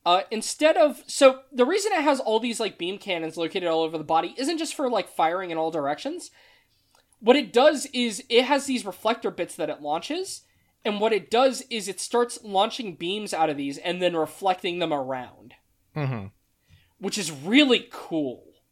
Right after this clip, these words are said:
Speaker 1: I love reflector bits, actually. I think they are incredibly cool. I don't think these show up in Zeta, funnily enough.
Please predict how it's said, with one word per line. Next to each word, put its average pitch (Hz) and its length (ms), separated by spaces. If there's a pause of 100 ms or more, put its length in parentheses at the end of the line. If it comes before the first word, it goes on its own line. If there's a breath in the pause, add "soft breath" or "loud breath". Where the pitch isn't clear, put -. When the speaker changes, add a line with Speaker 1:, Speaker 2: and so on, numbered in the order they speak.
(720)
Speaker 1:
I 233 180
love 165 460
reflector 131 460
bits, - 320
actually. 110 540
I 135 100
think 170 200
they 151 140
are 131 260 (320 soft breath)
incredibly 180 440
cool. - 260 (340 loud breath)
I 233 100
don't 277 280
think 339 160
these 247 140
show 214 280
up 202 120
in 156 160
Zeta, 156 340
funnily 120 460
enough. - 420